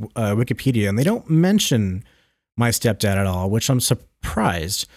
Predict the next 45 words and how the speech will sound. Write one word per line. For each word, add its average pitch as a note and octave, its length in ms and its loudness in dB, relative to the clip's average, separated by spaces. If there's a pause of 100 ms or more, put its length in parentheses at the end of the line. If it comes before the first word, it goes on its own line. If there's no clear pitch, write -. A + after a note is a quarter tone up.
(380)
'cause A#2+ 120 0
it B2 40 4
was B2 120 2
kind F3+ 240 0
of C#3 80 2
a G#2 40 -4 (200)
break A#2+ 400 0
in C3+ 100 2
the B2 80 2
story. B2 420 2
There's A#2+ 160 2
a B2+ 40 4
lot D#3+ 160 2
of G#2 100 -4
detailed B2 420 0
stuff B2 280 0
about G#2+ 440 -2 (160)
Richard G#2+ 220 0
Ramirez, G2+ 300 2
but G2 80 -2
nothing B2 280 2
about A2+ 360 0
that. F#2 360 -4
Um, G2+ 520 0 (840)
but B2+ 160 2
they C3 80 2
did, D3+ 260 2
they F3 100 4
have E3+ 300 2
written C3 220 2
about A2+ 240 2
him G#2 320 0
in G2+ 240 0
previous A2+ 320 2
books - 480 -4
and E2+ 120 -10
stuff F2 280 -6
about D#2 240 -6
him. F#2+ 180 -10 (720)
But, G#2 240 4
uh, G2 460 0
yeah, A2+ 240 0
that's F#2+ 200 -4
my A#2 120 4
little A2 440 2